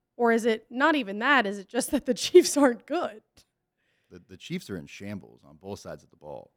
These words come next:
Speaker 2: Um, Mahomes is running for his life. Um, reminded me of the Super Bowl that, that this past year. He was <laughs> running for his life there. It seems like it kinda
Speaker 1: Yeah.
Speaker 2: just carried over.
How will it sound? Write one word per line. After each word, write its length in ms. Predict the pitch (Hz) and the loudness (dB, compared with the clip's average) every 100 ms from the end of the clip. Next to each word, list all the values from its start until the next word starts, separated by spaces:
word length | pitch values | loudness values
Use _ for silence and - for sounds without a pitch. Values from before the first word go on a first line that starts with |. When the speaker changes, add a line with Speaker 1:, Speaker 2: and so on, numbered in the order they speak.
| _ - | _ -20
Speaker 2:
Um, 400 | 60 50 50 53 _ _ | -20 -20 _ _ _ _
Mahomes 500 | 90 85 95 92 92 | -18 -14 -12 -10 -12
is 120 | 90 85 | -14 -16
running 220 | 90 90 | -14 -14
for 160 | 95 | -14
his 120 | 87 80 | -16 -14
life. 300 | 87 90 - _ _ _ _ _ | -12 -12 -14 _ _ _ _ _
Um, 180 | - 78 | -20 -16
reminded 300 | 95 120 131 | -4 0 0
me 140 | 104 | 0
of 100 | 95 | -4
the 80 | 85 | -10
Super 260 | - 123 98 | -12 -12 -12
Bowl 200 | 82 82 | -16 -16
that, 200 | 80 80 | -18 _
that 120 | 85 | -20
this 140 | 90 82 | -20 -20
past 300 | 90 85 - | -16 -16 -14
year. 220 | 98 92 | -10 -10
He 60 | 85 | -10
was 120 | 85 | -16
<laughs> 60 | 120 | -14
running 100 | 113 | -12
for 140 | 110 | -12
his 120 | 92 | -12
life 220 | 92 95 | -12 -14
there. 160 | 104 101 | -12 -14
It 100 | 90 | -12
seems 140 | 117 | -12
like 100 | 98 | -12
it 40 | 92 | -12
kinda 160 | 254 | -10
Speaker 1:
Yeah. 60 | 95 | -12
Speaker 2:
just 180 | 87 _ | -14 _
carried 280 | 107 98 85 | -12 -10 -10
over. 380 | 95 110 113 | -12 -10 -12